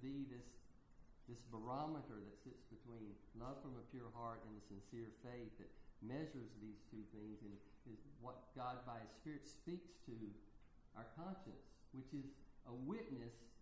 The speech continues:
about the standard that we have set for our life. The more we read the Word, the more we understand that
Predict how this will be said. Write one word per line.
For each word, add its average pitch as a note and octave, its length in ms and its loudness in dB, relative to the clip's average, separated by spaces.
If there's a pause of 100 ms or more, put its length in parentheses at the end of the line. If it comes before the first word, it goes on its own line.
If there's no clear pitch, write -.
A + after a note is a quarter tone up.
(720)
about B2 480 -2 (160)
the A#2+ 120 -4 (120)
standard D3 400 2 (240)
that A2+ 160 -2
we A#2+ 80 -2 (160)
have A2 80 -4 (160)
set B2 240 -4 (160)
for A2+ 160 -4
our G2+ 160 -2
life. - 360 -6 (600)
The G#2+ 80 2
more A#2 240 4
we C3 240 6
read C3 240 4
the A2 160 -2
Word, D3 240 2
the A2 80 0
more A2+ 160 2
we A2+ 160 2
understand A2+ 480 -2
that F2+ 120 -6